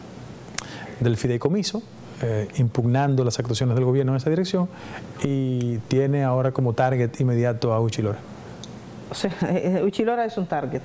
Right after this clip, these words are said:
Speaker 2: para él.
Speaker 1: Ah, ah, en, en
Speaker 2: En
Speaker 1: lo,
Speaker 2: este momento.
Speaker 1: en este momento. Mañana puede ser tú, mañana el otro, el otro, el otro.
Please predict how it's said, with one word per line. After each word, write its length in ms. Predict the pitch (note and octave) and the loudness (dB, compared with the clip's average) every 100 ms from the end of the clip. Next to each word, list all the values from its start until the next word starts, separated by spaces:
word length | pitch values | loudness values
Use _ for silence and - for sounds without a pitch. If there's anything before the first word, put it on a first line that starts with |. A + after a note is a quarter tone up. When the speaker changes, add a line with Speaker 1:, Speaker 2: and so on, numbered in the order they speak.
| - | -4
Speaker 2:
para 220 | C#3+ C#3+ | -2 -2
él. 80 | E3+ - | -2 -2
Speaker 1:
Ah, 80 | - | 0
ah, 160 | C#3 C3 | 0 2
en, 140 | D3 C3+ C3+ | 4 4 4
en 140 | C#3 | 4
Speaker 2:
En 60 | C#3 | 4
Speaker 1:
lo, 60 | C3 | 4
Speaker 2:
este 140 | B3 | 2
momento. 280 | A3+ F#3 D#3 | 2 2 2
Speaker 1:
en 60 | |
este 140 | C3 C3 | 2 4
momento. 260 | A2 G2 - - - - - - - | 2 0 -4 -14 -16 -14 -14 -14 -2
Mañana 260 | A#2 B2 C#3+ | 2 4 4
puede 220 | C3+ C#3 | 4 4
ser 160 | - - | 2 0
tú, 600 | D#3 F#3 E3+ D3+ D#3+ D3 | 2 4 4 2 0 0
mañana 240 | B2 A2+ | 0 2
el 80 | A2 | 4
otro, 340 | D#3+ F3 D3 C3 | 4 2 2 0
el 80 | |
otro, 240 | C3 C3+ C#3 | 2 0 -2
el 80 | A2 | -4
otro. 180 | A2 | -4